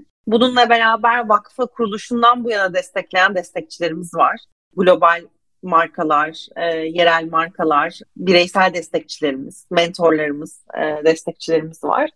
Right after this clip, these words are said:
Ama en önemlisi de gençlerimiz var. Az önce söylediğim gibi yaklaşık dört yüz genç bugüne kadar programlarımıza, ana programımız olan gençlik programlarına katıldı. Ama diğer yap-,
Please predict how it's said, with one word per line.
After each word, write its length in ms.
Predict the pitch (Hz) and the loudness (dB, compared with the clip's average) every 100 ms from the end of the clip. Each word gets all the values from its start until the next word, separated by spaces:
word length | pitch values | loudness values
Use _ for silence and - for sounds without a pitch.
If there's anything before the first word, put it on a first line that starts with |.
| _ _ | _ _
Ama 200 | 233 269 | 2 2
en 80 | 269 | 0
önemlisi 380 | 240 190 165 - | -2 -4 -4 -6
de 80 | 349 | -4
gençlerimiz 680 | 247 240 233 247 220 220 196 | -2 -2 -2 -2 -2 -4 0
var. 200 | 180 196 | 0 0
Az 160 | 202 | -4
önce 200 | 185 190 | -4 -6
söylediğim 480 | 196 226 190 185 196 | -4 0 0 -2 -6
gibi 200 | 170 170 | -6 -2
yaklaşık 680 | 196 175 - 190 - - _ | 0 0 -4 -12 -14 -18 _
dört 280 | 190 190 - | 2 2 -6
yüz 220 | 175 160 | -14 -2
genç 480 | 170 160 180 - - _ | 0 0 -4 -12 -16 _
bugüne 360 | 165 165 165 156 | -12 -6 -4 0
kadar 320 | 156 147 - | 2 2 0
programlarımıza, 880 | 175 160 156 156 156 156 151 156 - | 0 2 2 0 -4 -8 0 0 2
ana 260 | 185 202 196 | 0 0 0
programımız 520 | 170 143 147 139 - | -2 0 -4 -2 0
olan 240 | 143 139 - _ | 0 0 -4 _
gençlik 320 | 170 165 - | -2 -2 -2
programlarına 560 | 170 160 143 135 135 135 | 0 2 2 0 -4 -8
katıldı. 580 | - 156 - 147 269 320 - - - | -8 -8 -6 0 0 0 -10 -20 -4
Ama 220 | 196 196 | 0 0
diğer 220 | 185 226 202 | 2 2 2
yap-, 180 | 170 | -2